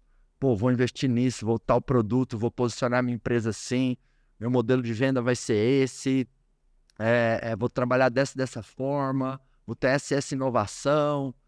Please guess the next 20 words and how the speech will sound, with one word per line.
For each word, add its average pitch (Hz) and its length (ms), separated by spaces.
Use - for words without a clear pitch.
então, 117 80
é 139 40
a - 20
estratégia 160 580
do 170 80
negócio. 139 500
Por 147 140
que - 140
que - 60
a 202 40
gente 175 180
tem 156 120
estratégia 127 840
pras 113 240
coisas? 160 460
Porque 127 260
com - 160
estratégia 127 720
você 139 260
consegue 135 600